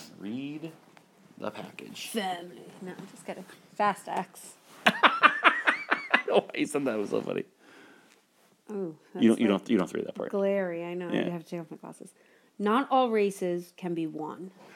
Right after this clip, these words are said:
Speaker 1: 'Cause of the glare, it looks like not all races can be wow. <laughs> I was waiting for you to say that.
Speaker 2: But I, isn't that the point of a race, though? I mean, you
Speaker 1: Well, you can't win every race.
Speaker 2: I mean,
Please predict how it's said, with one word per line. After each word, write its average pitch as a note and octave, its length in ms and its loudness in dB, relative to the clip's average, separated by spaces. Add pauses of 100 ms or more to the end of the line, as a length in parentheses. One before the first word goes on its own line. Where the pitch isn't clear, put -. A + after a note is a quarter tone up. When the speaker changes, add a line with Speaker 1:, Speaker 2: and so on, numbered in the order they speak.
(120)
Speaker 1:
'Cause C3 160 6
of C#3+ 60 10
the C3+ 80 12
glare, A2+ 220 10
it B2+ 40 10
looks A#2+ 160 4
like G#2 140 4
not C3 140 10
all A2+ 140 10
races G2+ 280 4
can G2+ 160 0
be E2+ 100 2
wow. D#2+ 460 6
<laughs> - 40 -6
I A3 120 12
was G3+ 140 6
waiting G3 200 8
for G3+ 120 4
you - 60 2
to F#3 100 10
say C3+ 220 8
that. D#3+ 180 10
Speaker 2:
But C#4 260 6 (1600)
I, C5+ 180 6 (800)
isn't F#4 160 8
that C5+ 200 -4
the - 40 -18
point A4+ 240 8
of D#4+ 80 8
a C4+ 40 6
race, C#4 320 4
though? A4+ 240 2
I G#4 80 2
mean, C#4+ 440 2 (640)
you B3+ 180 -4 (580)
Speaker 1:
Well, E3 260 12
you B2 140 2
can't - 280 -2
win G#2 300 4
every C2+ 280 -2
race. G1+ 240 -10
Speaker 2:
I A3 80 4
mean, F3 400 0